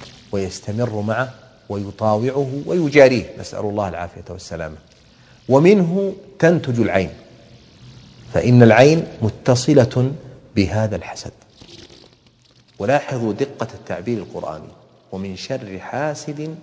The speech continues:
إذا حسد". لم يستعذ بالله من شر كل حاسد، وإنما من شر الحاسد إذا حسد، لأن،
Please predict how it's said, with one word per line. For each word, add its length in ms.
إذا 220
حسد". 300
لم 160
يستعذ 460
بالله 280
من 260
شر 360
كل 300
حاسد، 400
وإنما 540
من 160
شر 360
الحاسد 600
إذا 280
حسد، 300
لأن، 580